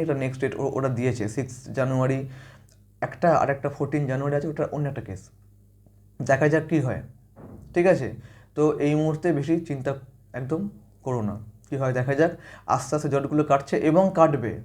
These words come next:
প্রত্যেকটা জট আস্তে আস্তে কাটবে, একটু সময় নিয়ে। আমাদের একটু ওয়েট করতে হবে, একটু পেশেন্স রাখতে হবে, ব্যাস এইটুকুনি আমার বলার। আমি মিথ্যে আশা দিচ্ছি না, ঠিক আছে।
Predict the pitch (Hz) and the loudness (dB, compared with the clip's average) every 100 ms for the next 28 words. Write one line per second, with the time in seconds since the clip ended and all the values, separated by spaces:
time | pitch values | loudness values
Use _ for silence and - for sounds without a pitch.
0 | - 170 - _ _ 214 214 - - 196 | -6 -6 -6 _ _ -4 -4 -10 2 2
1 | 131 - 165 175 - 147 - 165 160 151 | 2 4 4 4 0 -6 -4 -6 -2 -2
2 | 135 110 104 92 - - _ _ - 123 | -2 -4 -8 -12 -14 -20 _ _ -10 -6
3 | - - 131 127 123 113 104 - - - | -6 -6 -4 -2 -2 -2 -4 -8 -16 -20
4 | _ - _ _ - _ - 151 170 190 | _ -20 _ _ -20 _ -2 2 4 4
5 | 185 160 170 151 165 160 170 180 170 160 | 2 2 2 4 4 2 -2 0 -2 -2
6 | 147 143 156 151 135 - 117 104 110 - | -2 -2 -4 -4 -6 -4 -4 -4 -6 -10
7 | - 160 - 160 165 180 180 - 151 147 | -6 -6 2 2 2 -2 -2 -2 -2 0
8 | 117 104 92 - - - _ - - - | -2 -4 -6 -12 -20 -20 _ -20 -20 -20
9 | - _ _ - - - _ - _ _ | -20 _ _ -20 -20 -20 _ -20 _ _
10 | - 139 156 165 175 185 170 170 151 151 | -4 0 2 2 2 2 4 4 2 -2
11 | 147 113 - - - _ _ _ _ _ | -6 -6 -8 -14 -20 _ _ _ _ _
12 | _ _ _ - _ _ _ _ _ _ | _ _ _ -20 _ _ _ _ _ _
13 | _ _ _ - 202 208 131 | _ _ _ -4 4 4 4